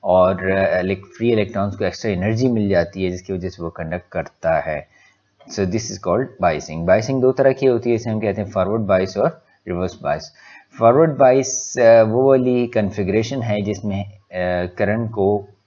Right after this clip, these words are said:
अलाउ किया जाता है कि वो पीएन जंक्शन में से गुजर सकता है, और अगर किसी diode को reverse bias कर दिया जाए तो वो current को pass नहीं होने देता।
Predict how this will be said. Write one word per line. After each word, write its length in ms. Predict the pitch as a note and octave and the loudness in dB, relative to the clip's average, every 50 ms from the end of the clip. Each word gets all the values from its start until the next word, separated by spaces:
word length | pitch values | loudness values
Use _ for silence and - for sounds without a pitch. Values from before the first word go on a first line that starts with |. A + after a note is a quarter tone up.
| _ _ - | _ _ -4
अलाउ 320 | G2 F#2+ F#2+ G2 G#2 F#2+ | 2 4 4 4 4 2
किया 180 | - G2 F2+ E2+ | -2 -2 -2 -2
जाता 260 | E2 E2 E2 - F2+ | -2 -2 -4 -4 -8
है 60 | F2 | -8
कि 100 | F2+ F#2 | -4 -4
वो 80 | G2 F#2+ | -4 -4
पीएन 340 | - - F#2+ F#2+ F#2 F2+ | -4 -4 -6 -4 -4 -4
जंक्शन 260 | E2+ E2 - - E2+ E2 | -6 -6 -8 -10 -10 -8
में 140 | E2 E2 | -8 -8
से 160 | E2+ - C3+ - | -6 -4 -4 -4
गुजर 260 | - G#2 E2+ F#2 - | -4 -4 -6 -6 -8
सकता 380 | - - D2+ - _ - D3+ | -8 -10 -14 -14 _ -6 -4
है, 160 | G2+ C#2+ - - - - - - - - _ - | -4 -4 -6 -8 -14 -20 -20 -20 -20 -18 _ 2
और 480 | - G#2 G#2+ A2+ A#2+ A#2+ B2 B2 B2 | 4 6 8 8 10 8 8 8 8
अगर 300 | A#2+ A2+ A2 B2+ C3 A#2 | 6 6 6 4 2 2
किसी 420 | G#2 - B2 A2+ A2+ B2 A#2+ A#2+ A2+ | 0 -2 -4 -4 -2 0 0 0 2
diode 460 | G2 G#2 G2+ G2+ G#2 A2+ A#2 A2+ A2+ | 4 4 4 4 4 2 2 0 0
को 100 | A2+ G#2+ | 0 0
reverse 380 | F2+ F#2+ F#2+ C3 D3+ D3+ - | 0 2 2 2 2 2 2
bias 240 | B2 A#2+ A#2 A2+ A2+ | 4 4 4 4 2
कर 200 | - A2+ G#2 G2+ | -2 -2 -2 0
दिया 180 | F#2+ G#2+ G#2+ G2+ | 0 0 2 2
जाए 160 | G#2 G2 G2 | 2 2 0
तो 140 | G2 G2 F#2+ | -2 -4 -4
वो 140 | F#2 F#2+ F#2+ | -4 -4 -4
current 420 | F#2+ - G2 F2 E2 E2 F2 F2 | -4 -2 -4 -2 -2 -4 -8 -10
को 220 | - F2 F2 F#2 | -8 -6 -6 -6
pass 440 | G2 - - - D#2+ D#2 E2 - - - | -6 -6 -2 0 0 0 0 -2 -8 -12
नहीं 260 | E2+ D#2+ E2+ D2+ D2 | -12 -12 -12 -14 -14
होने 240 | D2 D2 D2+ D2 C#2+ | -14 -14 -14 -14 -12
देता। 380 | C#2+ C#2+ C#2 - D2+ C#2 - | -12 -12 -10 -10 -10 -12 -12